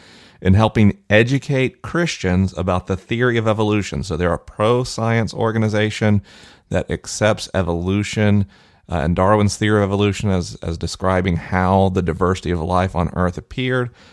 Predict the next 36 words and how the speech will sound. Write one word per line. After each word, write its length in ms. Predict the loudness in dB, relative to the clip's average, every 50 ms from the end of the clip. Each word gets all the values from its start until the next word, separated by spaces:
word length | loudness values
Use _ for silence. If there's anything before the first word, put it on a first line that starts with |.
| _ _ -2
One 160 | 0 2 2
of 40 | 4
my 140 | 2 2
favorite 500 | 0 -2 -6 -4 -2 -2 0 -2 -2 -2
resources 540 | 0 -2 -2 -2 0 -2 -2 -2 -2 -4 -6
to 100 | -6 -8
point 340 | -8 -6 -4 -2 -2 -2 -4
people 280 | -6 -8 -6 -6 -6 -6
to 220 | -2 0 0 0
who 160 | 0 0 0
have 200 | -2 -2 -4 -4
questions 500 | -8 -6 -2 -2 -2 -2 -2 -2 -2 0
about 220 | 0 -2 -2 -4 -4
evolution. 640 | -6 -4 -4 -4 -4 -4 -6 -4 -2 -2 -2 -2 -2 -4 -12 -20 -20 -20 -20 -20 -20 _ _ 2
And 180 | 2 4 4
we're 220 | 6 6 4 4 4
gonna 180 | 2 2 0
partner 540 | 0 -2 -6 -2 0 0 2 2 2 0 0
together 540 | 0 -2 -4 0 2 2 2 4 2 0 0
to 140 | -2 -4 -8
put 220 | -4 -2 -2 -2 0
on 120 | 0 2
a 80 | 2 0
special 720 | -2 -4 -10 -8 -4 0 0 0 0 0 -2 -2 -2 -2 -4
episode 500 | -6 -6 -4 -6 -6 -4 -2 0 0 0
of 140 | 0 -2 -4 -4
Ask 420 | -2 -2 0 -2 -2 -4 -8 -12 -12
Science 540 | -12 -10 -8 -8 -6 -6 -8 -8 -6 -2 0
Mike. 320 | 2 2 2 0 -4 -10 _ -20 -20 -20 -20 _ -12
So 180 | -8 -4 -4
here's 440 | -4 -4 -4 -4 -2 0 2 2 2
what 200 | 0 -2 -2 -2
you 160 | 0 2 4
need 280 | 6 6 6 4 4 2
to 100 | -2 -4
do. 380 | -4 0 2 2 2 2 -2